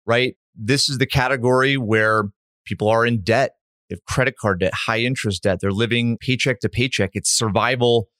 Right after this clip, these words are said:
mentality. They don't have any savings. They're struggling to get by. They spend every single dollar that's in their bank account and go into overdraft every month. This is like that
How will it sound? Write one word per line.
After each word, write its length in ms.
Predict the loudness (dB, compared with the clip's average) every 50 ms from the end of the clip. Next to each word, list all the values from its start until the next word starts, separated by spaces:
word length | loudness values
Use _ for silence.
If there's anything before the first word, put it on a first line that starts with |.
| _ _ _
mentality. 520 | 0 2 2 2 2 0 0 2 2 2
They 80 | 2 2
don't 140 | 2 2
have 140 | 2 2 2
any 300 | 2 2 2 0 0 0 -2
savings. 760 | -2 -2 0 0 0 0 -2 -4 -4 -4 -2 -2 -2 -2 -4 _ _ _
They're 100 | -4 -2
struggling 560 | -2 0 0 0 0 0 0 0 0 0 -2 -2
to 120 | -4 -4
get 260 | 0 0 0 0 0
by. 380 | 0 0 2 2 0 -2 -4 -8 -12 _ _ _
They 100 | -2 -2
spend 340 | -2 -2 0 0 0 2 2
every 260 | 2 2 2 0 0
single 280 | 0 0 -2 -2 -2 0
dollar 560 | 0 2 2 2 2 2 0 0 -2 -4 -6 -12 _ _ _
that's 180 | -6 -4 -2
in 120 | 0 2 0
their 100 | 2 2
bank 220 | 0 0 0 -4
account 360 | -6 -4 -2 -2 -2 -2 -6 -10 _ _ _
and 360 | -2 0 2 2 0 0 -2 -2
go 180 | 0 0 2
into 160 | 2 2 2 2
overdraft 680 | 2 2 2 0 0 2 2 0 2 0 -2 -2 -2
every 200 | -2 0 2 2
month. 240 | 2 2 0 0 -4 -8 _ _ _ _ _
This 180 | -2 0 0 0
is 140 | 0 2
like 180 | 2 0 0 2
that 180 | 0 0 0 -2